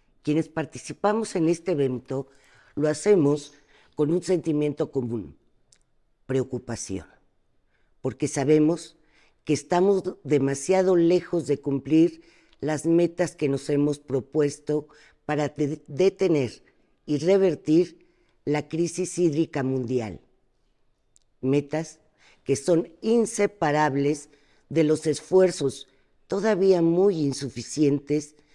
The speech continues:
para enfrentar la emergencia planetaria que están causando el cambio climático, la contaminación y la pérdida acelerada de la diversidad biológica,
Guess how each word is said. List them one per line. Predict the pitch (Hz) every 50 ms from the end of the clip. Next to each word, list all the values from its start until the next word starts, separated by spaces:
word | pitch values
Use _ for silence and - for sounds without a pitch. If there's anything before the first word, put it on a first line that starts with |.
| _ _ _ _ _ -
para | 160 151 156
enfrentar | 147 139 - 147 143 139 131 170 165 160
la | 156 170 170
emergencia | 151 147 139 127 - - - 170 165 165 156 175 175 131
planetaria | - 156 139 131 131 135 123 131 - 156 151 143 143 143 147 147 143 - _ _ _ _ _ _ _ _ _ _ _
que | 160
están | 151 147 - - 170 175
causando | 170 - 170 160 156 - - 175 165 160 165 165
el | 156 139 -
cambio | - - 160 151 156 151 165 160 156
climático, | - 147 143 139 147 147 147 147 147 - 117 - - - 113 - _ _ _ _ _ _ _ _ _
la | - 156 170 175 180 175 -
contaminación | 185 180 170 - 170 160 156 156 151 151 143 139 - 147 143 139 143 143 143 143 - _ _ _ _ _ _ _ _ _ _ _ _ -
y | 156 147
la | 135 131 123 -
pérdida | _ _ - 170 175 175 175 135 151 175 170 131 151 139
acelerada | 123 - - 143 123 120 127 127 120 135 139 135 123 135 127 120
de | 120 131
la | 120 120 123
diversidad | 110 120 110 117 120 - - 117 120 110 131 123 113 - -
biológica, | 135 127 120 117 120 120 - - - 101 _ - -